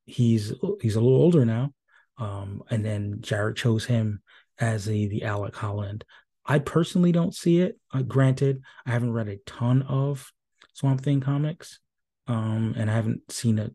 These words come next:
ton of Swamp Thing media, but, you know, um, I don't necessarily see Alec Holland as British.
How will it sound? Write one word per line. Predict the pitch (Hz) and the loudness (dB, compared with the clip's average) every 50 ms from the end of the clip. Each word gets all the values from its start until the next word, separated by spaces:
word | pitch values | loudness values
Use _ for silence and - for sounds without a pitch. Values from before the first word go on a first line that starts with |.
| _ - | _ -8
ton | - - 117 113 117 113 117 - | -4 0 2 2 2 2 2 0
of | 117 113 110 107 - _ - - - - | -2 -2 -2 -4 -8 _ -20 -20 -20 -6
Swamp | - - 117 113 - | -2 0 0 0 0
Thing | 120 113 107 107 | -2 -2 2 2
media, | 113 120 120 131 135 135 139 143 143 131 - _ _ _ _ _ _ _ _ | 4 4 4 4 4 2 2 0 -2 -6 -10 _ _ _ _ _ _ _ _
but, | - 110 104 - | -8 -8 -6 -4
you | 120 117 | -2 -2
know, | 110 107 101 104 101 - _ _ _ _ _ _ _ _ _ - | -2 -4 -6 -8 -12 -14 _ _ _ _ _ _ _ _ _ -4
um, | 120 113 113 110 110 110 110 - - - | -2 -2 -2 -2 -2 -2 -4 -6 -4 0
I | 139 | 2
don't | 143 156 165 170 202 - | 4 4 4 2 0 2
necessarily | 127 131 131 131 - 117 - - 117 113 113 113 110 104 107 104 101 | 4 4 4 2 0 -4 -4 -2 -2 0 0 0 -2 -2 -2 -4 -4
see | - - - - 110 107 104 - | -6 -6 -4 -2 -2 -2 -2 -4
Alec | 101 101 101 98 101 - | -6 -6 -8 -8 -8 -6
Holland | - 107 101 101 101 104 - - | -4 -4 -4 -4 -6 -8 -8 -10
as | 101 - - | -10 -12 -12
British. | - - - 101 101 - - - - - - | -10 -6 -6 -6 -6 -6 -10 -14 -18 -18 -20